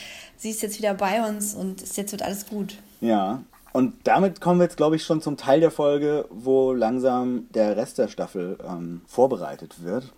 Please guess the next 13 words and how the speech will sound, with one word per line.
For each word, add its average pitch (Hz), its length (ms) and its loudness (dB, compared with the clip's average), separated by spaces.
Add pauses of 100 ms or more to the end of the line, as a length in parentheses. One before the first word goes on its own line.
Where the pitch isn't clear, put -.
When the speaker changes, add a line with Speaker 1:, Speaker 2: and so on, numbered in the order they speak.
Speaker 2:
Lorca 117 580 2
unterhält 107 440 0
sich 113 220 -8
mit 104 200 -6
dem, 95 480 -6
ähm, 67 680 -10 (340)
Admiral, 143 480 0
mit - 380 -8
Admiral 98 240 -8
Terrell 135 520 0
und... 92 300 -6 (180)
Äh, 90 260 -2 (1000)
erfährt, 104 680 -2